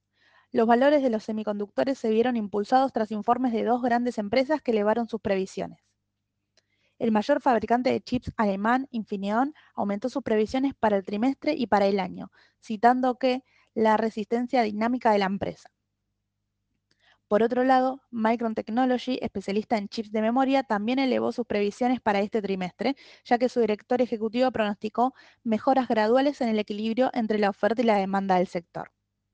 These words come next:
De esta manera, los tres principales índices comienzan la jornada de forma positiva y vamos a ver cómo se van desenvolviendo durante la rueda de hoy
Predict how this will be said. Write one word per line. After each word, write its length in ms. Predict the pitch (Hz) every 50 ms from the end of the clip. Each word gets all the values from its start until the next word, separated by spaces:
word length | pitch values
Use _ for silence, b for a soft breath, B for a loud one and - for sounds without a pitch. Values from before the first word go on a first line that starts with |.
| _ _ _ _ _ _ _ _ _ _ _ _ _ _ _ b b b b b b b _
De 120 | - 196 214
esta 180 | 214 - 240
manera, 440 | 220 226 226 247 262 254 262 277 302 B B B
los 260 | - 226 202 196 190 - _
tres 160 | - 277 269
principales 640 | - 277 254 226 - 214 202 226 233 233 - - 247
índices 400 | 240 240 254 254 - 294 285 -
comienzan 600 | _ - 220 202 208 214 226 240 254 254 - 262 233
la 80 | 208
jornada 460 | 208 - 220 196 202 208 214 233 254 262
de 100 | 240 214
forma 320 | - 220 202 208 220 214
positiva 600 | 202 208 196 - 220 196 - 240 247 269 285 349 b b b b b b b _
y 140 | 277 262
vamos 260 | 269 254 233 220 220 -
a 60 | 214
ver 180 | 208 208 233
cómo 220 | 226 - 220 214 208
se 140 | - 220 190
van 340 | 196 196 208 220 214 240 269 320
desenvolviendo 840 | 247 214 214 196 - 202 196 196 190 190 202 202 208 208 220 220
durante 320 | 208 202 185 185 185 185 185
la 140 | 190 185 185
rueda 320 | 190 202 208 202 196 196
de 120 | 196 202 214
hoy 200 | 226 285 302